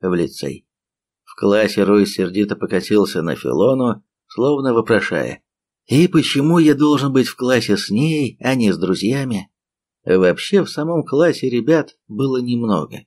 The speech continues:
всего семь человек. Преподаватели считали, что если в классе мало детей, то каждому можно будет уделить больше внимания. А раз количество учителей позволяло делать такие классы,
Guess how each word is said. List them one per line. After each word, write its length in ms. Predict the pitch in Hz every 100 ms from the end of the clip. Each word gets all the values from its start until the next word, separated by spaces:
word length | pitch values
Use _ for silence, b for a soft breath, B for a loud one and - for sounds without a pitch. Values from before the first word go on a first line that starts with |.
| _ -
всего 320 | - 208 202
семь 420 | - 165 143 107 _
человек. 580 | - 131 107 71 55 - _ _ _ _ _ _ -
Преподаватели 920 | - 170 170 165 147 107 127 147 143
считали, 640 | 117 - - - 78 131
что 220 | 117 - 73
если 340 | 95 - 87
в 100 | -
классе 540 | - 64 101 101 80
мало 400 | 71 87 90 67
детей, 680 | 65 69 73 - 151 135 - _ _ _ -
то 200 | 101 92
каждому 600 | - 147 170 147 160 156
можно 360 | 135 156 143
будет 340 | 131 147 139 - -
уделить 580 | 113 110 135 165 - _
больше 500 | - 92 147 143 -
внимания. 680 | 139 139 131 73 65 60 - _ _ _ _
А 180 | 104 95
раз 280 | 90 98 -
количество 800 | - 85 90 101 - - 92 -
учителей 800 | 98 101 80 - 58 62 98 - _ _ -
позволяло 560 | 92 85 90 95 101
делать 400 | 90 101 101 95
такие 420 | 90 85 82 65 -
классы, 600 | - 64 95 - 139